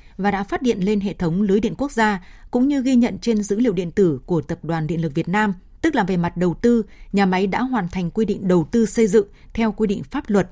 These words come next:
Tuy nhiên, đến ngày ba mươi mốt tháng mười, nhà máy chưa hoàn thiện các bước thử nghiệm, dẫn tới chưa được công nhận ngày vận hành thương mại và không được vận hành nối lưới, không được hưởng giá ưu đãi. Thủ tướng Chính phủ Phạm Minh Chính chỉ đạo Bộ Công Thương nghiên cứu, xem xét đúng sai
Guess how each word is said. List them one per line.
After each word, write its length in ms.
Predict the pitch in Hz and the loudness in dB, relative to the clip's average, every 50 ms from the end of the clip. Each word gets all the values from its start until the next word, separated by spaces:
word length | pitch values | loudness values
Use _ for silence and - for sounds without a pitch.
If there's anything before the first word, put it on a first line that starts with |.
| - - - - - - - - | -14 -20 -20 -20 -20 -20 -12 -4
Tuy 120 | - 294 285 | 0 2 2
nhiên, 240 | 285 277 285 254 220 | 4 4 4 4 4
đến 200 | 226 208 240 285 | 4 4 4 2
ngày 120 | 269 202 | 0 0
ba 140 | 175 202 214 | 0 0 2
mươi 40 | 233 | 0
mốt 120 | 302 339 - | 0 -2 -4
tháng 200 | - 175 190 233 | -4 -2 0 2
mười, 280 | 269 247 226 185 156 131 - - - - - | 4 4 4 2 2 -4 -8 -18 -12 -4 -2
nhà 100 | 214 202 | 0 2
máy 240 | 190 190 202 240 247 | 2 0 0 -2 0
chưa 160 | - 302 269 | 0 0 0
hoàn 240 | 233 226 202 175 160 | 0 0 -2 -2 -2
thiện 180 | - 214 170 | -2 -2 -2
các 140 | 156 233 240 | -2 -2 0
bước 160 | 240 339 359 | 0 0 0
thử 140 | - 247 175 | 2 0 0
nghiệm, 260 | 143 143 160 175 175 - - - - - - | 0 0 -2 -2 -2 -4 -8 -20 -20 -16 -10
dẫn 240 | - 170 214 220 247 | -4 -2 -2 0 0
tới 240 | 240 220 196 220 247 | 0 0 0 0 0
chưa 140 | - 285 | -2 0
được 180 | 226 202 170 - | 0 0 0 -2
công 160 | - 233 220 | -2 -2 0
nhận 240 | 214 226 - - 170 | 0 -2 -2 -2 -4
ngày 180 | 170 165 156 143 | -4 -4 -6 -6
vận 120 | - 180 165 | -6 -6 -4
hành 200 | 160 175 160 147 | -4 -4 -4 -2
thương 180 | - 214 202 | -2 -2 -2
mại 180 | 196 196 170 - - - - - - - | -2 -2 -2 -6 -8 -18 -20 -16 -6 0
và 160 | 175 196 185 | 0 0 2
không 240 | - - 285 269 233 | 2 0 0 2 2
được 200 | 240 202 151 - | 2 2 0 0
vận 140 | 196 180 | -6 -6
hành 300 | 160 180 180 165 165 160 | -4 -4 -4 -2 -2 0
nối 180 | 160 165 185 226 | 2 2 4 4
lưới, 280 | 233 208 220 208 202 254 381 - - - - | 4 6 6 6 6 6 2 -4 -14 -20 -12
không 220 | - - 302 277 233 | -4 0 2 2 4
được 180 | 226 160 139 | 2 0 0
hưởng 280 | 170 185 180 160 131 127 | 0 0 0 0 -2 -4
giá 180 | - 165 165 | -4 -4 -4
ưu 120 | 175 208 214 | -2 -2 0
đãi. 300 | 180 180 170 233 302 320 - - - - - - - - | 0 0 -2 -2 -4 -4 -8 -18 -20 -20 -20 -20 -14 -4
Thủ 140 | - 220 208 | 0 2 6
tướng 220 | 208 196 214 240 | 6 6 6 6
Chính 240 | 240 - 214 208 247 | 4 2 2 2 2
phủ 220 | - - 277 202 156 | 2 2 2 2 2
Phạm 200 | - 202 170 180 | 2 0 0 0
Minh 120 | 208 202 | 0 0
Chính 240 | 202 202 180 185 233 262 | 2 2 2 2 2 2
chỉ 120 | - 214 | 0 0
đạo 160 | 165 170 170 | 0 0 -2
Bộ 100 | 160 180 | -4 -4
Công 220 | 175 - 226 214 202 | 0 0 0 0 2
Thương 260 | 233 233 220 208 208 | 4 4 4 4 4
nghiên 180 | 220 220 202 | 4 4 2
cứu, 320 | 202 - 185 175 190 226 277 | 4 4 6 6 6 4 0
xem 240 | - - 247 214 202 | -2 -2 -2 -2 -2
xét 260 | - - 294 370 - - - - | 0 0 -2 -2 -2 -6 -12 -2
đúng 280 | 185 190 196 202 226 294 | 4 6 6 6 6 2
sai 380 | - - 302 269 262 254 233 | 0 2 2 4 4 4 0